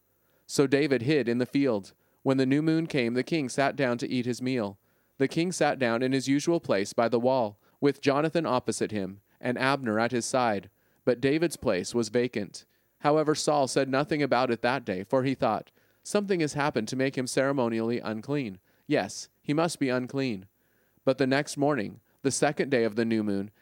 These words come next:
David's place was still vacant. So Saul said to his son Jonathan,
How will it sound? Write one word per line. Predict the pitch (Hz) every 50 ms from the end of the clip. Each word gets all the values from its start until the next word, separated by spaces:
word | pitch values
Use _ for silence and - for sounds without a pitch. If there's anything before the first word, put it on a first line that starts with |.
| _ _
David's | - 147 139 135 135 - -
place | - 160 147 143 131 -
was | 123 123 113
still | - - - 165 170 147 117
vacant. | 113 113 107 - - 92 71 - - - _ _ _
So | _ - - 139
Saul | 131 - - 170 160 139 127
said | - - 151 147 -
to | 151
his | 147 139 131
son | - 151 135 135
Jonathan, | 127 139 123 135 147 139 - - 90 87